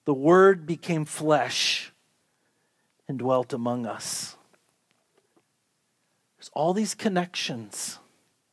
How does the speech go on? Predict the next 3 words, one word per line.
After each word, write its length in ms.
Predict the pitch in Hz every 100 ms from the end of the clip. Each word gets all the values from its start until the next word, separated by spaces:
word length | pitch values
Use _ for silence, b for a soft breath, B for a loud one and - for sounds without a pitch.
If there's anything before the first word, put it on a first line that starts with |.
| _ _ _ _ _ _
the 80 | 135
Trinity 760 | - - 165 165 123 113 104 _ _ _ _ _ -
moving 560 | 147 156 143 117 107